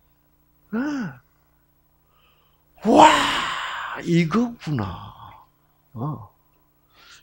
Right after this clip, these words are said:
결국 현대 의-, 의학이라는 것도, 어, 어, 누구의 영역이구나? 창조주 하나님의 영역이구나. 어. 이거, 이것을 제가 이제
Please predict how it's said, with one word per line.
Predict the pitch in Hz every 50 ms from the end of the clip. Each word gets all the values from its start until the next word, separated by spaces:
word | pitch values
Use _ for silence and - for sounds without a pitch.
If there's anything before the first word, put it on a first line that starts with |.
| _
결국 | - - 127 143 185 190 240 262 - -
현대 | - - - - 135 139 147 147 139 196 190 - -
의-, | 80 123 123 - - _ - -
의학이라는 | 120 175 175 160 131 113 107 98 92 87 - - - - - - _
것도, | - - - - - - - - 58 - 170 - _ _ _ - - - _ -
어, | 67 67
어, | 76 92 _ _ _ _ _ _ - - - - - _ _ _ _ _ _ - -
누구의 | 131 104 117 135 123 123 147 160 170 180 175 160 151
영역이구나? | 151 156 165 160 156 156 147 143 131 139 135 120 131 127 135 147 160 220 277 - _ _ _ _ _ _ _ _ _ _ _ _ - -
창조주 | - - - 123 131 143 156 160 135 165 170 165 165 170 165
하나님의 | 156 - - - 98 101 101 101 104 107 110 117 135 156 160 160 165
영역이구나. | 160 175 180 165 - - - 175 185 - - 180 - 160 165 131 - _ _ _ _ _ _ _ _ _ _ _ -
어. | 131 127 98 92 92 - - - _ - - - - - - - - - _ -
이거, | - - 147 147 160 170 180 185 185 185
이것을 | 170 - 160 175 165 170 196 202 - - 220 226 196
제가 | 143 135 135 131 135 117
이제 | 107 104 107